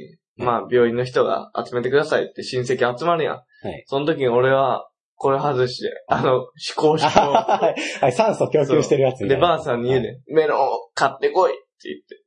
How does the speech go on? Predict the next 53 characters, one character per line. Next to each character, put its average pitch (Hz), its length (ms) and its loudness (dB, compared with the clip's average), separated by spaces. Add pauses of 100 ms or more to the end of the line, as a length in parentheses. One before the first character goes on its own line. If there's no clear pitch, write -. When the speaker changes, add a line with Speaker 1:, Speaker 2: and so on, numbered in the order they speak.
(100)
Speaker 1:
あ 117 240 2
ー、 - 40 -2
な 127 80 2
る 123 80 2
ほ 117 80 2
ど。 104 220 -2 (880)
で 147 80 -4
も 131 80 -2
食 165 100 -2
べ 202 100 2
れ 247 60 4
な 220 120 2
い 143 40 0
で 131 80 4
し 127 100 -4
ょ？ 233 60 -2
Speaker 2:
そ 147 220 -8
う 117 60 -10
そ - 160 -20
う。 - 40 -20 (400)
い 165 160 2
い 165 60 -4
か 131 120 2
ら、 - 120 -4 (220)
買 - 200 -4
っ - 80 -12
て 185 180 -4
く 185 120 -6
る 214 160 2
ん 165 100 0
だ。 123 120 2 (160)
Speaker 1:
<laughs> - 160 2 (760)
Speaker 2:
で、 156 80 2
ま 151 180 2
た、 127 60 2
Speaker 1:
な 123 100 4
る 123 60 -4 (100)
ほ - 80 -16
ど。 - 60 -18
Speaker 2:
ち 151 120 0
ょ、 131 140 4
俺 143 180 4
は 143 120 2
体 160 180 2
力 123 160 -4
使 - 180 -2
い 127 60 4
果 147 120 0
た - 120 2
し - 40 -2
た 123 100 2
か 117 60 0
ら、 113 60 0